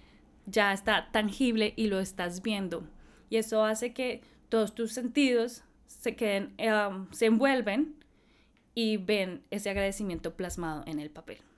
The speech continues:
Entonces, es, am, para que lo pongan en práctica, yo creo que después de tantos episodios conmigo van a tener, <laughs> van a terminar con un diario <laughs> para reflexionar, ah, para el día a día, para agradecer.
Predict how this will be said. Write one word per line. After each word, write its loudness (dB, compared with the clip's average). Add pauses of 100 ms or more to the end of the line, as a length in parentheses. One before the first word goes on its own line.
(800)
Entonces, -6
es, -4
am, -6
para -6
que -6
lo -6
pongan -8
en -4
práctica, -6
yo -8
creo -16
que -12
después -12
de -14
tantos -10
episodios -10
conmigo -6
van -4
a -8
tener, -4
<laughs> -6
van 4
a 6
terminar 4
con -2
un 0
diario 2 (280)
<laughs> -12
para -2
reflexionar, 2 (520)
ah, 0
para 0
el -2
día -2
a -2
día, 2
para 2
agradecer. 2